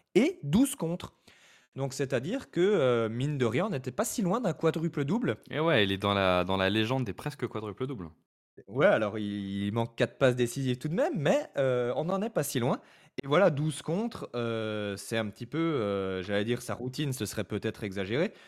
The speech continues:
Speaker 1: mais c'est pour montrer que dès son année rookie dans le monde professionnel, il était capable de coller un nombre de crêpes assez incroyable. Le deuxième grand moment,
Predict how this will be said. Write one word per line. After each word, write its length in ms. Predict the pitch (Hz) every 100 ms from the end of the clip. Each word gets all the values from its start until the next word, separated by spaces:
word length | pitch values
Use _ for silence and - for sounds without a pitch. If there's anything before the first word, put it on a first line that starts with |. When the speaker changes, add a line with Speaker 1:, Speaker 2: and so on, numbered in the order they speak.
| - -
Speaker 1:
mais 80 |
c'est 160 | 131 135
pour 100 | 123
montrer 380 | 117 113 196 202
que 80 | 123
dès 240 | 131 175
son 180 | 175 135
année 220 | 120 120
rookie 340 | 110 110 165
dans 140 | 139 127
le 100 | 147
monde 220 | 143 135
professionnel, 580 | - 104 95 107 165 214 - - -
il 140 | 185
était 240 | 156 135 131
capable 480 | 117 156 208 214 -
de 180 | 139 147
coller 300 | 151 127 170
un 100 | 190
nombre 320 | 147 147 127
de 80 | 117
crêpes 300 | - 190 208
assez 200 | 147 180
incroyable. 460 | 170 - 127 98 101 - - _
Le 140 | 127
deuxième 560 | 143 208 220 202 226 202
grand 240 | 147 143
moment, 360 | 143 147 240 -